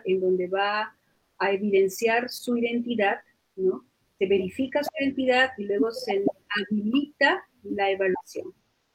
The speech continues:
Una vez que se le habilita la evaluación, él tiene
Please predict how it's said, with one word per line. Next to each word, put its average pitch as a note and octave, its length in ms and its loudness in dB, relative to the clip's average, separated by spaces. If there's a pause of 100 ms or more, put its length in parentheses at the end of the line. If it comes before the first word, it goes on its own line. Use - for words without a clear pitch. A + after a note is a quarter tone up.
(160)
Una C4 200 2
vez D4 180 2
que D#4+ 80 -4
se C#4 100 -6
le A3 80 2
habilita G#3+ 340 -2
la C4 80 2
evaluación, B3 640 0
él G#3+ 140 -6
tiene A#3 640 -4